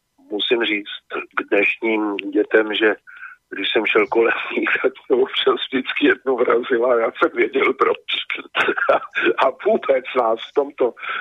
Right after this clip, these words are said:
smyslu nešetřila, přestože nás, přestože nás opravdu chránila, m, snažila se nám umožnit vlastně to nejlepší, ale a, e, my jsme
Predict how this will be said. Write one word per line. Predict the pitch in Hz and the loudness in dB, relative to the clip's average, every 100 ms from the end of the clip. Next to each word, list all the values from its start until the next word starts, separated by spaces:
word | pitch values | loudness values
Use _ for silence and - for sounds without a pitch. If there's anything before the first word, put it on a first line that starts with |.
| - - | -10 -6
smyslu | 135 - 151 131 | -4 0 2 2
nešetřila, | 117 123 123 - 127 120 127 | 2 2 0 0 2 2 2
přestože | - 123 - 131 131 | -2 -4 -2 0 2
nás, | 127 127 - - - - - - | 0 -2 -6 -16 -14 -14 -16 -2
přestože | - - 131 117 131 | -2 2 0 2 0
nás | 127 131 123 127 | 0 -2 -2 -2
opravdu | 117 113 104 98 | 0 0 0 -2
chránila, | - 98 104 131 135 117 98 82 | -2 0 2 2 0 -4 -4 -4
m, | 78 85 95 92 90 90 87 87 - - - | -8 -18 -16 -16 -8 -8 -8 -12 -16 -14 -2
snažila | 107 107 117 107 | -2 2 0 0
se | 120 | 0
nám | 107 101 95 _ - - _ | 0 -2 -6 _ -20 -20 _
umožnit | 101 107 107 - 107 104 | -4 -2 -2 -2 -2 -2
vlastně | 98 - 104 | -2 -2 -4
to | - 98 - _ 92 | -2 -4 -6 _ -2
nejlepší, | 98 113 135 - - 110 - | 2 4 2 0 -4 -6 -2
ale | 101 104 104 - - - - _ _ _ _ | 0 2 0 -4 -16 -16 -18 _ _ _ _
a, | 113 104 101 | 2 4 2
e, | - _ _ - _ _ - - - 349 85 - _ _ - 85 87 92 92 98 95 95 92 104 | -4 _ _ -20 _ _ -8 -4 -2 -4 -8 -14 _ _ -14 -12 -12 -12 -12 -14 -12 -10 -6 -2
my | |
jsme | 113 - 139 | -2 0 2